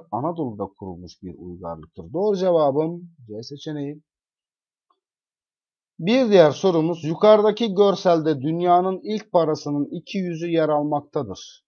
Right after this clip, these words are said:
Para icat ederek takas usulüne son veren uygarlık Lidyalılardan bahsediyor. Burada da doğru cevabım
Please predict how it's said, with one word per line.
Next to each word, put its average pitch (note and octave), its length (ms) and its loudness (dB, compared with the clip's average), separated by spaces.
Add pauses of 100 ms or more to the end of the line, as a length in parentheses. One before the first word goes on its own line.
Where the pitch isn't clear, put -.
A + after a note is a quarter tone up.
(160)
Para C3+ 240 0
icat D3 360 0
ederek C#3 440 -2
takas D3 500 0
usulüne B2+ 580 -6
son C#3 300 -4
veren G#2+ 200 -8
uygarlık A#2+ 680 -6 (420)
Lidyalılardan D#3 1160 -2
bahsediyor. F2+ 580 -10
Burada A#2 320 -10
da C#3 240 0 (420)
doğru B2+ 220 -8
cevabım G2+ 800 -10